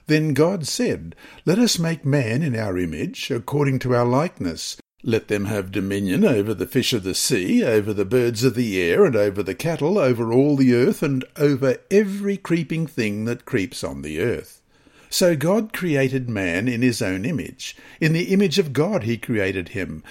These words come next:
Male and female he created them. Then God blessed them, and God said to them, 'Be fruitful and multiply, fill the earth and subdue it, have dominion over the fish of the sea, over the birds of the air, and over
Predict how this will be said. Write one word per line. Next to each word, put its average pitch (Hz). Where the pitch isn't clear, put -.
Male 160
and 151
female 98
he 123
created 131
them. 117
Then 220
God 147
blessed 110
them, 78
and 98
God 135
said 165
to 151
them, 135
'Be 123
fruitful 147
and 90
multiply, 101
fill 220
the 156
earth 98
and 95
subdue 104
it, 104
have 120
dominion 151
over 104
the -
fish -
of 127
the 110
sea, 151
over 110
the 98
birds 147
of 139
the 139
air, 113
and 143
over 131